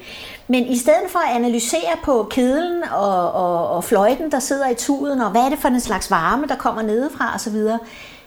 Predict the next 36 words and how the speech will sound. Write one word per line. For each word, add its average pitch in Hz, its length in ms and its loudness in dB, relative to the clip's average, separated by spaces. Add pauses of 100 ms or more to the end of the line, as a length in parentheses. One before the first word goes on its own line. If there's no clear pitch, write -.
(300)
så - 180 -4
skal 294 220 -2
vi 302 120 2
i 262 40 0
virkeligheden 285 400 0
bare 247 180 2
tage 247 140 -6
fat 254 220 2
i 349 100 -2
kedlen, 254 400 2 (260)
<laughs> - 280 -6
helst 247 220 0
med 262 80 0
en 240 60 0
grydelap, 247 420 0 (560)
og 233 100 -4
så 320 120 -2
flytte 403 260 2 (120)
den. 285 120 2 (580)
Og 240 80 0
det 285 100 0
vil 294 80 0
sige, 302 160 -2
så - 100 -4
falder - 360 2
temperaturen 302 800 -2
i 247 140 -6
kedlen, 254 500 0
altså 269 180 -2
den 262 180 -2 (140)
ophobning, 247 720 2
der 226 80 -2
har 220 100 -4
været 208 380 0
af 247 140 -2
energi 269 720 0